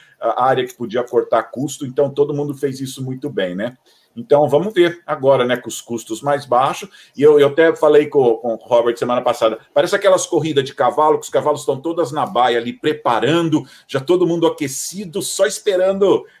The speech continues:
caía a porteira ali, <laughs> os cavalos começaram a correr, né?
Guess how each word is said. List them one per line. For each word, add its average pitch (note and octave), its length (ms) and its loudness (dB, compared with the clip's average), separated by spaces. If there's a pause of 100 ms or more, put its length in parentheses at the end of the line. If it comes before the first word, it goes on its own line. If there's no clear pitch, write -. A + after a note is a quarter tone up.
(140)
caía D#3+ 340 4
a C3+ 140 -6
porteira D3+ 640 2
ali, D#3 180 0
<laughs> - 60 -12
os F3+ 120 -8
cavalos D#3 480 -4
começaram D3+ 400 -8
a - 40 -20
correr, B2 260 -2
né? C#3 180 -6